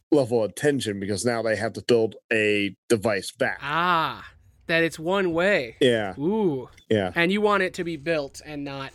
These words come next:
Speaker 2: something they find, right? It's not like an ancient alien thing that they activate.
Speaker 1: Yeah.
Speaker 2: It's they built it themselves 'cause it adds more ingenuity.
Speaker 1: Yeah, exactly. Like, like, they, they, they built the, the entrance. Now they have to build the exit.
Speaker 2: Yeah.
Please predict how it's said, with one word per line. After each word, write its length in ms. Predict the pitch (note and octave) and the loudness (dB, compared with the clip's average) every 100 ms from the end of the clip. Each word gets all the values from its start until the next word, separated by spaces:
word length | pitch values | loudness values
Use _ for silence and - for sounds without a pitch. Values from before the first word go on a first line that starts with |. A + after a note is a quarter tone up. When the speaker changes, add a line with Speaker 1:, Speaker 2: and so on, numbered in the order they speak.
| - | -12
Speaker 2:
something 320 | - C#3+ C3 | -8 -8 -8
they 80 | B2 | -10
find, 440 | - C#3 A#2 - - | -10 -10 -10 -16 -18
right? 180 | A#2 A2+ | -14 -12
It's 120 | B2+ | -8
not 120 | D3+ | -6
like 160 | C3+ B2+ | -6 -8
an 80 | C#3 | -8
ancient 360 | C#3 C3+ C3+ B2 | -8 -8 -10 -10
alien 460 | B2+ A#2+ A2 G#2+ | -10 -10 -14 -16
thing 380 | - A#2+ G#2 A2 | -16 -14 -14 -16
that 160 | B2 - | -18 -16
they 200 | A2+ G#2+ | -16 -14
activate. 340 | B2 B2+ C3 G#2+ | -14 -10 -4 -4
Speaker 1:
Yeah. 140 | - - | -4 -8
Speaker 2:
It's 260 | C3+ - | -14 -12
they 220 | C#3 C#3 | -8 -6
built 340 | C3+ - C#3+ C3+ | -6 -8 -10 -10
it 60 | |
themselves 460 | B2+ A2+ - B2 G#2+ | -16 -16 -14 -14 -10
'cause 120 | E3 | -2
it 80 | F3+ | 0
adds 240 | F3 F#3 E3 | 2 0 0
more 160 | D#3+ | -2
ingenuity. 580 | D3+ D3+ C#3 C#3 B2+ A2 G3+ | -2 -2 -4 -8 -8 -2 2
Speaker 1:
Yeah, 220 | E3 F#2+ | 4 2
exactly. 520 | A2 B2 G2+ A2 G2 - | -4 -4 -4 -8 -6 0
Like, 240 | A#2+ A2+ - - _ | 2 0 -8 -20 _
like, 240 | D3 C3+ | 2 2
they, 120 | D3 E3+ - _ _ _ G4 | 2 0 -2 _ _ _ 0
they, 120 | G4 - | 0 2
they 140 | F#3+ | 2
built 580 | G3 D3 C#4 G#3+ D3+ - - | 2 2 2 2 0 -4 0
the, 440 | D#3+ D3 C3 B2 _ _ - | 2 4 4 2 _ _ 2
the 580 | C#3 C3 B2 A#2 A2+ - _ _ - | 4 6 4 0 -2 -6 _ _ -2
entrance. 500 | E3+ F3 - A#2+ A2 | -2 0 -4 -6 -4
Now 140 | C#3+ C#3 | -4 -2
they 100 | B2 | -2
have 140 | A#2+ | -4
to 80 | G#2+ | -4
build 160 | G#2+ A#2 | -2 0
the 160 | G#2+ G#2+ | 0 -4
exit. 500 | G#2 - - - - B2+ | -4 -8 -12 -14 -10 -10
Speaker 2:
Yeah. 140 | G2 | -10